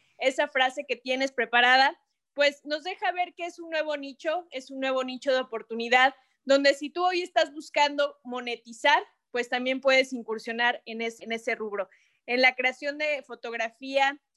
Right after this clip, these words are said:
especial para venta, para digitalización. Y bueno, pues con eso también puedes agregarle algún logotipo, también crear un, de manera complementaria tu página web,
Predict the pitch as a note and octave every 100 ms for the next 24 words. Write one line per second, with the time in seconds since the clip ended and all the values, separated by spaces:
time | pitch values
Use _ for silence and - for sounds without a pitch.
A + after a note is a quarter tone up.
0 | - A3+ - A#3 A3+ C#4 C#4+ C#4+ A#3+ -
1 | A#3 C4 C4+ D4 E4 _ _ _ - C4
2 | B3+ B3+ A#3+ B3+ _ C4 A#3 A3+ A#3 -
3 | A#3 G#3 G#3 _ _ _ D4 D#4+ F4+ E4+
4 | C4+ C#4+ C#4 - D4 D#4 E4+ F#4+ F4+ D#4+
5 | D#4+ E4+ G#4 - C#4 C4+ C4+ B3 A#3+ B3+
6 | B3+ C4 B3 B3+ B3+ A3+ A3 D#4 D#4+ D4
7 | C#4+ - _ _ _ B3 B3 C4+ C4+ C#4+
8 | C4+ C4 C4+ C4 B3 B3 A#3+ B3+ C4 B3
9 | A#3 A#3 A3+ A3 B3+ B3 B3 B3 G#3+ A#3+
10 | A#3 B3+ A#3 A3 C4+ D4+